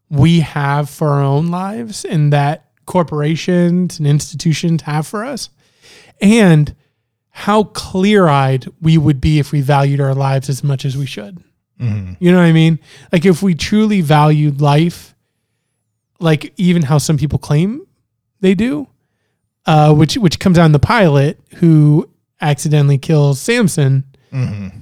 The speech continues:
Speaker 1: where he's like, "Hey, Yossarian, you see me? I'm happy, happy, happy, happy,
Speaker 2: Mm-hmm.
Speaker 1: dead. And you are worry, worry, worry, dead."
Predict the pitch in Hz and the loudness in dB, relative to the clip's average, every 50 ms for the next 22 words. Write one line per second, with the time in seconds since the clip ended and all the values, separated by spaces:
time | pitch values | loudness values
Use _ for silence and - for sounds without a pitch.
0 | - - _ _ _ _ _ - 170 160 190 185 180 151 175 170 156 151 143 - | -20 -20 _ _ _ _ _ 0 2 4 4 4 4 4 2 2 2 2 2 0
1 | 220 226 196 185 175 - 226 220 185 156 139 139 170 - - _ _ _ _ - | 0 2 2 2 2 2 2 2 2 2 2 0 -2 -4 -8 _ _ _ _ -6
2 | - - 214 226 240 247 247 - - 196 214 196 175 214 214 190 - 196 202 196 | -2 0 0 0 0 -2 -4 -4 -4 -2 0 0 0 0 0 -2 -4 -6 -8 -10
3 | 170 _ _ - - 185 214 - 226 196 196 202 180 175 180 165 180 175 - 170 | -18 _ _ -8 -4 -2 -2 -2 -2 -2 -2 -2 -2 0 0 0 0 0 0 0
4 | 143 156 151 139 131 131 131 - _ _ _ _ _ _ _ _ - 151 147 170 | 0 2 0 0 0 -4 -10 -16 _ _ _ _ _ _ _ _ -4 0 0 2
5 | 233 262 247 202 190 196 220 - _ - 175 160 147 147 165 160 156 156 147 147 | 2 4 4 4 4 2 0 -4 _ 0 0 2 4 4 4 4 4 4 2 2
6 | 165 165 156 156 160 175 277 269 220 170 147 127 160 - - - 175 - | 2 2 2 2 2 2 2 2 2 2 0 -2 -4 -10 -12 -16 -20 -20